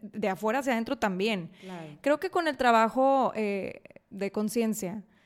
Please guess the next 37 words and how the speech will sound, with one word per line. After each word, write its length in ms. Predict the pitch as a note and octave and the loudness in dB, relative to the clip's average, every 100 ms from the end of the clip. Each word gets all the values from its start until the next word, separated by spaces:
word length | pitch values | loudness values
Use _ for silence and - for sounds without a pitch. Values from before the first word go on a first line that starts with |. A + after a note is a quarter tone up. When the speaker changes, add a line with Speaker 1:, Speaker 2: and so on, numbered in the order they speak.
| _ _ - | _ _ -12
Speaker 1:
eh, 360 | G#3 G3 F#3+ F3+ | -8 -8 -8 -6
con, 160 | G#3 - | -6 0
cuando 180 | A3 | 0
nos 100 | G#3+ | 2
vamos 200 | G#3+ A3+ | 0 0
metiendo 320 | A#3+ A3+ A3 A3+ | -4 0 2 4
más 260 | G#3+ G#3 | 2 2
en 80 | A3+ | -2
este 160 | G#3+ G#3 | -2 -4
tema 360 | G#3+ G#3 G#3 | -4 -2 0
de, 200 | G#3 G3+ - | 0 0 -2
de 100 | G#3 | -2
conectar 320 | G3 F#3+ F#3+ | -2 -2 -2
con 120 | G3 | -2
nosotros 280 | F#3+ F#3+ G3 | -6 -6 -8
mismos, 320 | G#3+ G#3 F#3+ | -6 -6 -6
de 80 | G3 | -6
la 100 | F#3 | -4
meditación 520 | F#3 F3+ - G3+ G#3+ | -2 -4 -4 -2 -2
y 60 | G#3 | -2
todo, 260 | G#3+ G3 F#3 | 0 0 0
vas 240 | G#3 G3+ | -2 -2
conectando 520 | B3+ C4 A3+ A3+ A3 | -4 -4 -4 -4 -2
también, 580 | A3 A3+ G#3+ F#3 F3+ G#3 _ | -2 -2 0 0 -2 -8 _
y 320 | G3+ F3+ E3+ - | -8 -8 -8 -8
es 140 | G3 | -4
algo 200 | G3+ G3+ | -4 -4
que 80 | G#3+ | -4
menciono 400 | G3+ F#3 G3+ G#3 | -2 -2 -2 -2
mucho, 400 | G3+ F#3+ F#3+ - - - _ - | -4 -4 -8 -10 -20 -20 _ -4
te 100 | A#3+ | 0
vas 240 | A#3 A3+ | 0 0
a 40 | C4+ | -4
ir 60 | |
haciendo 400 | C4+ C#4+ B3+ B3+ | -4 -2 -2 -2
muy 240 | B3+ B3+ B3 | 0 0 0
sensible, 880 | C4+ C4 - C#4 B3+ A3+ G3+ A3 | -4 -6 -4 -4 -2 -2 -2 -6